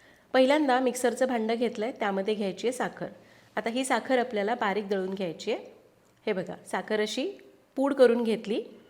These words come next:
आता एक मिक्सिंग बाउल घेतलाय, त्यामध्ये घ्यायचं आहे ताजं दही आणि तेल. लक्षात घ्या, दही ताजंच घ्यायचं, नाहीतर केकला आंबट चव येईल.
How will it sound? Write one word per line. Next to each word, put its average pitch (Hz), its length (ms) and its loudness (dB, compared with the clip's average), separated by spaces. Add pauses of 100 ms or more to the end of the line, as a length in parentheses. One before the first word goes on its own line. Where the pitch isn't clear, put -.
(380)
आता 240 140 2
एक 254 120 2
मिक्सिंग 269 360 2
बाउल 269 160 6
घेतलाय, 247 500 2
त्यामध्ये 202 360 0
घ्यायचं 202 360 -4
आहे 240 60 -4 (100)
ताजं 196 300 0
दही 208 380 -2 (240)
आणि 202 300 0 (240)
तेल. 165 180 2 (680)
लक्षात 226 360 2
घ्या, 254 140 4
दही 226 300 -2
ताजंच 233 460 0
घ्यायचं, 208 380 -2
नाहीतर 202 240 -4
केकला 214 380 0
आंबट 185 280 -2
चव 180 200 -4
येईल. 165 200 -8